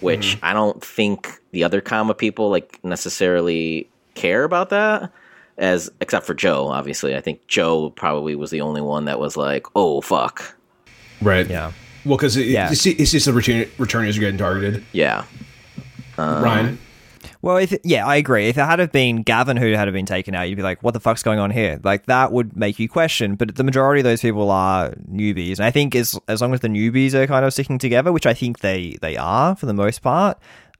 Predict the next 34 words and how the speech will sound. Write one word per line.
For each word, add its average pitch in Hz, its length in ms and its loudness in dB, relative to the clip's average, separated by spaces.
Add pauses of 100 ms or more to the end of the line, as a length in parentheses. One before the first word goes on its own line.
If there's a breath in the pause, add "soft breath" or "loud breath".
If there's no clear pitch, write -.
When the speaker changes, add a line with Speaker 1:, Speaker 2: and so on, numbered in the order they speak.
(100)
Speaker 3:
I 107 640 2
don't 113 280 2
think 110 200 -2
it's 95 200 -2
as 92 360 2
big - 240 -2
a 80 300 0
deal 80 320 -2
to - 180 -2
them. 67 300 -2
Like, 104 200 -4
I, 123 340 2
I 117 60 2
think 131 200 -2
they'll 104 180 2
kind 98 260 -2
of - 100 -12
get 92 160 -2
it, 82 160 -6
like, 73 200 -8
"Oh, 110 300 2 (300 loud breath)
Aubrey 139 260 2
was 127 120 0
already 117 160 2
a 104 40 -4
target 98 540 0
for 113 320 2
us 117 240 2
originally. 107 760 0 (460 loud breath)
Now 107 220 2
we've 107 140 0
taken 104 300 0
her 95 160 2
out. 95 400 2